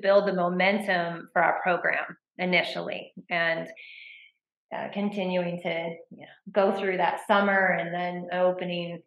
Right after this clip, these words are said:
opening our doors for the first time in fall of twenty twenty-one as ADA. And we had about fifty students, um, from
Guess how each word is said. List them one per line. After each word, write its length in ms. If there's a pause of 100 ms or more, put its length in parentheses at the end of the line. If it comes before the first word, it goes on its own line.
(120)
opening 380
our 160
doors 500 (440)
for 80
the 100
first 280
time 220
in 140
fall 260
of 120
twenty 280
twenty-one 480
as 300
ADA. 420 (640)
And 440 (540)
we 200
had 380
about 320
fifty 400
students, 580 (280)
um, 500 (220)
from 560